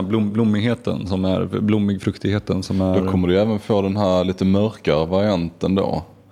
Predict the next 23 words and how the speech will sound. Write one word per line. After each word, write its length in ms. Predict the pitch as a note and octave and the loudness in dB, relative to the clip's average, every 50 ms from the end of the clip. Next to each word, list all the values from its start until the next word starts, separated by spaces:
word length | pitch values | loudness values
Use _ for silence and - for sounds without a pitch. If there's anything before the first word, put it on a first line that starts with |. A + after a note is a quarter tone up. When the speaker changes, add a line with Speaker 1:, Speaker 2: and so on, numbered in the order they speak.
| - - - - - - | -20 -20 -20 -20 -20 -12
Speaker 2:
Sensommarvarianten. 1400 | - - - G#2 G2+ G2+ G#2 - G2+ F2 E2 D#2 D#2 D#2+ D#2+ D#2+ D#2+ E2+ F2 F2 E2+ - - - D#2 D#2 D#2+ F2 - - - - - - - - | -6 -2 0 2 2 2 0 0 0 0 2 2 2 2 2 2 2 0 0 -2 -4 -4 -4 -4 -2 -2 -4 -6 -8 -14 -20 -20 -20 -10 -2 2
Speaker 1:
Mm. 300 | G#2 F#2+ F#2+ F#2+ G#2 A2+ G#2+ - - - | 4 4 6 6 4 2 0 -4 -12 -6
Speaker 2:
Lite 300 | - F2+ F2+ - - F#2+ F#2+ F#2 F#2 F2+ F#2 F2+ F2+ F2+ F2 - - | -4 -4 -4 -2 0 2 4 4 4 4 4 4 4 2 2 0 -2
djupare 680 | G2 F#2+ G2 G2+ G#2+ G#2 - - - E2 E2 E2+ E2+ | -2 0 2 2 2 0 -2 -2 0 0 0 0 -4
smaker 920 | - - - G2 F#2 F#2+ G2 F#2+ - - F2 F2 E2+ F2 F2+ F2 - - F2+ | -6 -4 0 2 2 2 0 -2 -6 -4 -2 0 0 0 0 -2 -4 -4 -4
och, 480 | F2 E2+ - - - - - - - | -4 -4 -4 -6 -16 -20 -16 -8 -4
eh, 400 | E2 E2+ E2+ E2+ E2+ E2 E2 E2 E2 E2 - - - - - - - - - - | -2 0 0 0 0 0 0 -2 -4 -6 -10 -20 -20 -20 -20 -20 -20 -18 -8 -2
med 160 | - F2 F2 | -2 -2 -2
kryddighet. 760 | - - - G2+ G2+ G2 F#2 E2+ D#2+ - - - - - - - - | -2 -4 -2 -2 -2 0 -2 -4 -4 -4 -6 -6 -8 -10 -16 -10 -6
Det 140 | - F#2 | -4 -4
kan 160 | F2+ - E2+ F2 | -2 -2 -2 -2
bli 100 | F#2 G2+ | 0 0
ganska 240 | A2+ A2+ - - | 0 -2 -2 -6
spännande. 520 | - - - G#2 G2+ G2 E2+ E2 - - F2 - - - _ _ - - | -8 -4 -2 -2 -2 -2 -2 -4 -6 -10 -12 -14 -20 -20 _ _ -4 0
Speaker 1:
Mm. 380 | G#2 G2+ G#2 A2+ A#2+ C3 B2 A#2+ - _ - | 2 2 4 4 2 0 -2 -6 -12 _ -2
Ja, 60 | A2+ | 0
det 60 | A#2 C3 | 0 2
är 20 | |
kul 180 | - E3 D#3 B2 | 2 2 0 2
att 60 | G#2 | 2
bara 160 | G2+ G#2 G2+ | 2 0 0
experimentera. 480 | G2+ - - G2+ G2+ G#2 G#2 A#2 G#2+ G2 F#2 F#2+ - - - - - | 0 -4 -6 -6 -4 -2 0 0 0 0 -2 -6 -14 -20 -16 -8 -4
Eh, 480 | G#2+ G#2 G2+ G2+ G2+ G2+ G2+ G#2 G2+ | -2 0 2 2 2 2 2 2 0